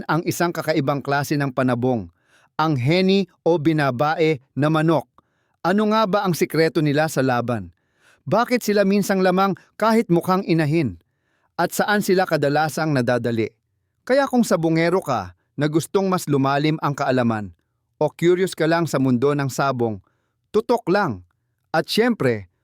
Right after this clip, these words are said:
huwag kalimutang i-like, i-share at mag-subscribe para updated ka sa lahat ng laban ng kaalaman. Tara, simulan na natin. Sa mundo ng sabong, hindi lamang lakas at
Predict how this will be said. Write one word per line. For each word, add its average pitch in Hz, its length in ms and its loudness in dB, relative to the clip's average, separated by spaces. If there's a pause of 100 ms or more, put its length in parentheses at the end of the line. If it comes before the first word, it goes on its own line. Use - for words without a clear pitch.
(220)
huwag 151 320 0
kalimutang 147 720 0
i-like, 135 500 -2 (140)
i-share 139 560 -2 (400)
at 156 160 -2
mag-subscribe 139 880 -2 (400)
para 214 320 0
updated 151 640 -2
ka 160 240 -2
sa - 80 -4
lahat 135 340 0
ng 135 220 -2
laban 127 400 0
ng 123 80 -4
kaalaman. 120 580 -2 (540)
Tara, 143 400 -2 (260)
simulan 160 460 2
na 170 80 2
natin. 135 480 -2 (560)
Sa - 160 -2
mundo 151 320 0
ng 175 160 0
sabong, 131 480 -2 (320)
hindi 202 340 2
lamang 202 380 2
lakas 165 420 -2
at 135 160 -4